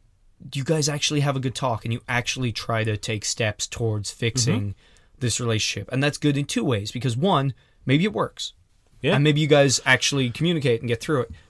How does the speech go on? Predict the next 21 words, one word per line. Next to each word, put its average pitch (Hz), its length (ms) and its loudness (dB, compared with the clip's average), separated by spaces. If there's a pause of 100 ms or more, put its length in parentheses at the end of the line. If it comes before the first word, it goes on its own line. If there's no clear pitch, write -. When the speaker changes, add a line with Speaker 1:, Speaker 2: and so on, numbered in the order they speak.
(140)
Speaker 1:
Two, 143 400 2 (720)
maybe 151 420 2
it 139 120 -6
starts 151 380 0
to 156 80 -4
work 147 360 0
and 127 120 -2
you 120 60 -2
figure 120 340 -2
it 113 60 0
out, 117 340 0
and 113 160 0
then 120 140 2
you 131 140 -2
almost, 135 640 -6 (120)
and 127 160 -6
this 123 140 -4
probably 131 280 -2
sounds 123 240 -2
really 117 160 -4
callous, 120 500 -2